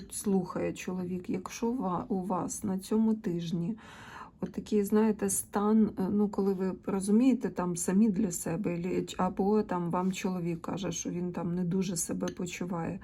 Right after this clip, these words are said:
Треба людину вмовити. М, тут або треба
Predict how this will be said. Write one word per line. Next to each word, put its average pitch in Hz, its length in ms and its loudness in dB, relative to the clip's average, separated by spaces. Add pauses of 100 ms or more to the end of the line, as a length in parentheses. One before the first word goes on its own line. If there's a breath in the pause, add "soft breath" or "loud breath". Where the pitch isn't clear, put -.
(1300 loud breath)
Треба 202 420 2
людину 196 720 4
вмовити. 190 800 2 (680)
М, 196 380 0
тут 208 340 -4
або 190 380 -2
треба 175 800 -4